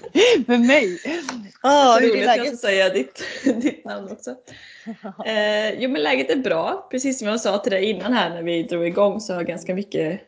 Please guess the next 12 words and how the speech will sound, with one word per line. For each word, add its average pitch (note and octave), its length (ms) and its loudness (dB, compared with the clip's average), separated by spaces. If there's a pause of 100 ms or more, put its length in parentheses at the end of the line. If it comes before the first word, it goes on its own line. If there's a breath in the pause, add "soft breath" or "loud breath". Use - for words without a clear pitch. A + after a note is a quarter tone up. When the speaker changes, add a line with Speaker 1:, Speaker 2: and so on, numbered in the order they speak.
(140)
Speaker 2:
på G3+ 100 0
jobbet. G3 480 2
Vi - 40 -4
har E3 40 -2
lite F3+ 180 -2
jobbfokus, F#3 840 -2 (680 soft breath)
kan A#3 160 -6
man A3 100 -2
säga, G#3+ 320 2 (140)
de A#3+ 160 -2
här G#3 80 -2
veckorna. A#3 420 -4